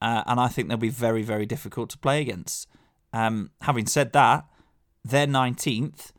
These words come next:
we're third. Palace are thirteenth, we're third. If we've got any intention of finishing in the top four, we've got to be going and beating both of those teams.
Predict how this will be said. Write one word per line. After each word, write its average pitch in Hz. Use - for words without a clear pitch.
we're 120
third. 92
Palace 143
are 131
thirteenth, 131
we're 117
third. 92
If 139
we've 147
got 147
any 156
intention 139
of 101
finishing 113
in 107
the 107
top -
four, 98
we've 110
got 123
to -
be 110
going 104
and 101
beating 101
both 101
of 101
those 101
teams. 90